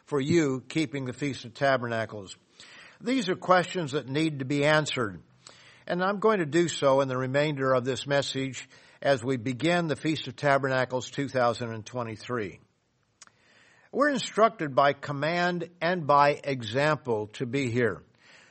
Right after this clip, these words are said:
By command, such as we read of in Deuteronomy, the fourteenth chapter.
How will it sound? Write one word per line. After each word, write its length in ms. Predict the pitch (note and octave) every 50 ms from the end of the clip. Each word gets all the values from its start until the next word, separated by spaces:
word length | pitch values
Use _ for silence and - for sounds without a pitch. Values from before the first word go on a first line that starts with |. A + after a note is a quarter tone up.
| _ _
By 160 | - C#3+ D3
command, 640 | C3 - - C#3 C3 C#3+ D#3 E3+ F#3 G#3 A3 G3+ -
such 260 | - D3+ C#3+ C3 -
as 140 | C#3+ A#2+ A2+
we 160 | C3 C3 B2
read 260 | A#2+ C#3 D3 C#3+ C3
of 220 | C#3 C#3 C#3+ B2 C3
in 180 | B2 A#2 A2+
Deuteronomy, 540 | G#2 B2 C#3+ C#3 C#3 C#3 C3+ C3+ C3 B2 A#2+
the 80 | A#2 A2+
fourteenth 680 | - - D3+ D3+ D3+ D3 - - C#3 C3+ B2+ A2+ -
chapter. 600 | - - C3+ B2+ B2+ B2+ - - E3+ F#3 F3 F3+